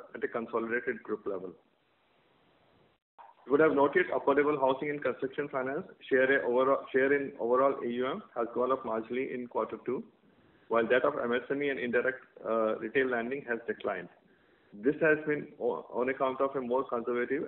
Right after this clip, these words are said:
M S M E expansion during this quarter. We continue to hold P T Cs worth one point seven three billion, representing a pool of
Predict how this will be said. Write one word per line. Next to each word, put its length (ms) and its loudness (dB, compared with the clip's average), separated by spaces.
M 120 -4
S 140 -4
M 100 -6
E 80 -6
expansion 600 -8
during 220 -4
this 120 -8
quarter. 320 -6
We 80 -2
continue 380 2
to 120 0
hold 260 4
P 100 -2
T 200 -2
Cs 240 -2
worth 160 2
one 180 0
point 280 -4
seven 260 -4
three 100 -4
billion, 380 -4
representing 580 -4
a 40 -4
pool 300 -2
of 80 -2